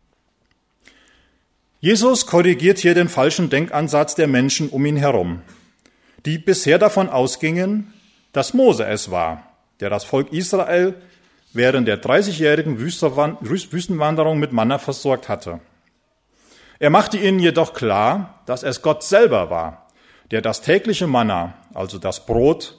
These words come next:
geschenkt hatte. Doch dieses Brot war lediglich eine leibliche Speise, nicht mehr und auch nicht weniger.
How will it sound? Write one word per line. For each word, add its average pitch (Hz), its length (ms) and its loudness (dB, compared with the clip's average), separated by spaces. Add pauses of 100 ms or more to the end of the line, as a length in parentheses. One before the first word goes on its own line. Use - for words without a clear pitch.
(140)
geschenkt 113 400 -6
hatte. 82 300 -10 (1800)
Doch 196 160 2
dieses 226 320 2
Brot 175 680 2
war 135 140 2
lediglich 127 920 -2 (400)
eine 110 240 -6
leibliche 139 540 -2
Speise, 85 600 -8 (760)
nicht 113 300 -6
mehr 113 440 0 (920)
und - 140 -8
auch 160 120 -4
nicht 208 220 -4
weniger. 95 480 2